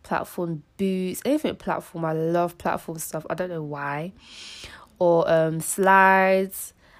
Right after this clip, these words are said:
I even tried to build a slide collection and sandal collection at one point during college. I also looked into, um, Vans and Adidas shoes. I wasn't really into Nike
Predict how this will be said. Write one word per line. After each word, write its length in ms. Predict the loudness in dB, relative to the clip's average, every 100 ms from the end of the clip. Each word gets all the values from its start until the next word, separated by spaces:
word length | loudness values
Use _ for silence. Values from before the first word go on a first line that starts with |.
| 0
I 80 | 2
even 420 | 2 2 2 2
tried 340 | 0 0 0
to 100 | 0
build 300 | -2 2 2
a 180 | 2 0
slide 360 | -2 0 0 -2
collection 640 | -8 -8 -6 -4 -4 -4
and 140 | -6
sandal 280 | -6 -8 -8
collection 460 | -8 -8 -6 -8 -6
at 100 | -6
one 140 | -8
point 360 | -6 -6 -6 -6
during 340 | -6 -6 -6
college. 440 | -8 -8 -8 -10 -18 _ _ _ _ _ _ _ _ _ _ _ -20 _ -20 -20 -20 _ _ _ -10 -4
I 60 |
also 1000 | -2 -2 -2 -2 0 2 2 2 2 0
looked 320 | -2 -6 -4
into, 960 | -4 -4 -6 -4 0 0 2 2 0 0
um, 880 | 0 0 0 -2 -2 -4 -6 -8 -10 _ _ _ -12
Vans 1120 | -6 2 4 4 2 0 0 -2 -4 -6 -10 -20 -20 -20 -20 -6
and 360 | -2 0 0 -2 0
Adidas 560 | 2 2 0 0 0 -4
shoes. 600 | -2 0 0 0 0 4
I 40 |
wasn't 300 | 4 4 2
really 440 | 0 0 0 2
into 260 | 0 0 -4
Nike 320 | -2 0 -2